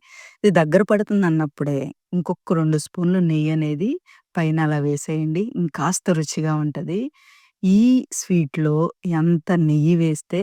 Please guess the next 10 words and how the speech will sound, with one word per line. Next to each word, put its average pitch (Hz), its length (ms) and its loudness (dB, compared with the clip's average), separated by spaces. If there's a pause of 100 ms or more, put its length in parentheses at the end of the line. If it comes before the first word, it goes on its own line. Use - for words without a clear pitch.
(160)
అంత 165 360 0
రుచి 151 360 -2
అనమాట. 156 400 -2 (680)
కానీ 175 280 0
కొంచెం 170 400 -2 (520)
తక్కువగానే 160 600 0
తీసుకోండి, 160 720 -4 (300)
మరీ 160 260 -2
ఎక్కువైనా 156 500 -2
బాగోదు. 147 540 -2